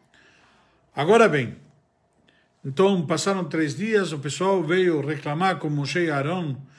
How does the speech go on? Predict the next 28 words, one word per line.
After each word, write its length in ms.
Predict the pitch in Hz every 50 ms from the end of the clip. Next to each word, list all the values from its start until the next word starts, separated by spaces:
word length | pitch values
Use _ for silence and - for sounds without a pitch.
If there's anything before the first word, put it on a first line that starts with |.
| - _ _ _
que 100 | - 143
tinham 320 | 139 - 170 170 160 143 135
ser-, 460 | - - 185 196 196 180 170 160 147
sede, 640 | - - 180 190 196 190 170 175 175 165 - - - - - - _ _ -
e 80 | 131
inclusive 480 | 131 139 139 143 147 135 131 175 175 160
estavam 320 | 170 - 165 160 151 143
com 140 | - - 139
medo, 360 | 135 143 185 202 196 175 175
porque 460 | 143 131 143 135 139 139 127 120 123 -
três 380 | - 180 196 202 190 156 135
dias, 520 | 120 151 196 214 202 160 127 107 - - - _ _ - - _ _ _ -
eh, 300 | 123 113 110 107 107 101 -
que 80 | - 135
você 300 | 127 131 135 - 180 170
fica 340 | 175 - 185 180 185 170 151
sem 240 | - - 170 156 151
beber 480 | 143 147 139 143 175 185 170 175 - -
água, 640 | 180 190 226 240 196 175 160 151 160 165 - - _ _ _ _ _ _ _ _ _ -
eh, 880 | 127 123 120 117 117 117 117 117 117 117 117 117 117 113 113 110 117 -
é 80 | 139 143
o 60 | 151
máximo 400 | 151 165 175 170 - 175 175 160
que 60 | 139
uma 160 | 147 151 147 135
pessoa 300 | 143 139 - 180 160 -
consegue 440 | - 151 139 - - 170 156 151
aguentar, 680 | 147 131 123 131 123 120 113 - 202 214 208 202 202 -